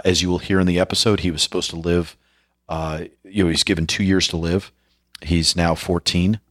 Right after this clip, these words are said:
um, which is a hell of a testament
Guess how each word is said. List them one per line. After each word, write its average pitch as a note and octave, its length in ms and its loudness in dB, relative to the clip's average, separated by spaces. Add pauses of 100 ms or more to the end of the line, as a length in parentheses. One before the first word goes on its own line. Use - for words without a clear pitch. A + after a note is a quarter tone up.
(600)
um, E2 360 -2
which F#2 220 0
is D#2 140 0
a D2 60 -6
hell F#2+ 240 4
of E2 80 -2
a E2 180 -2 (480)
testament E2+ 580 -2